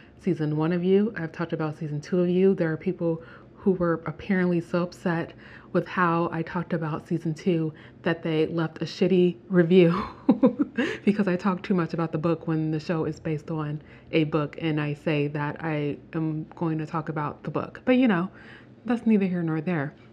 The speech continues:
But I say all that to say, who would have thought that we would get to a season three and even a season four because they renewed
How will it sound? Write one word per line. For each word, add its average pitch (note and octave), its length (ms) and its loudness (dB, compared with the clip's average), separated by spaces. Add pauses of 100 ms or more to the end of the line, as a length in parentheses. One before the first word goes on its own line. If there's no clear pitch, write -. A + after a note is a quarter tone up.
(120)
But E3+ 260 0 (1160)
I A3 60 0
say C4 160 2
all F#3+ 160 4
that D3 180 0
to D#3 60 -10
say, - 440 -2 (720)
who D4+ 280 8
would C#4 120 6
have G#3+ 280 -4
thought F#3+ 340 0
that E3+ 140 2
we F3 100 2
would F3 180 0
get - 300 -8
to F3 260 4
a D#3+ 120 -6
season E3 400 0
three F3 340 2
and D#3+ 140 -2
even G3 340 4
a D#3 100 -2
season E3 380 2
four F#3 280 2
because D#3 520 -4 (300)
they E3+ 120 4
renewed E3 640 4